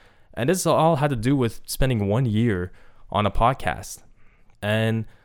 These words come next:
and being a part of Derbycast, I just thought it was, um, I loved it. It's, you know, being with A K and Tugwa was been,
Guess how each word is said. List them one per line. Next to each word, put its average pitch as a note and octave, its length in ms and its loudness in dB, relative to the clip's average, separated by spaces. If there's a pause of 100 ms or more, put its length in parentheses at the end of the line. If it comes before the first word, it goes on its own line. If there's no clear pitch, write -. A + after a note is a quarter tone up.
(260)
and A#2+ 140 -4
being C#3 220 0
a A#2 40 -2
part C#3 200 2
of A#2 80 -6
Derbycast, G#2+ 560 -2
I G#2 80 -2
just A#2 200 -8
thought A2 180 2
it - 20 -2
was, G2+ 240 -4
um, F#2+ 320 -2 (960)
I A2+ 60 2
loved A#2 260 2
it. E2 240 -8
It's, G2 280 -6
you A2+ 60 -2
know, G2 140 -2
being A2+ 260 -2
with G#2+ 180 -2
A G#2+ 140 0
K G#2+ 160 -6
and G2 80 -6
Tugwa G2+ 440 -2
was F#2+ 200 -8
been, F#2 380 -8